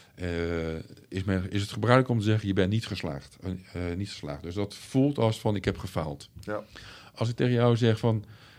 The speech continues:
Speaker 1: "Je bent nog niet geslaagd. Als je nou die en die elementen verbetert",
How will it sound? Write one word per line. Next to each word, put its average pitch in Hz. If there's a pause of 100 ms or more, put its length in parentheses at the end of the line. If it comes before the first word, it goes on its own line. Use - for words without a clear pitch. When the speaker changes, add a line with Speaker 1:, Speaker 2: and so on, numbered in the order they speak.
Speaker 1:
"Je 104
bent 107
nog 113
niet 104 (380)
geslaagd. - (100)
Als 90
je -
nou 90 (140)
die 110
en 98
die 104
elementen 92
verbetert", 98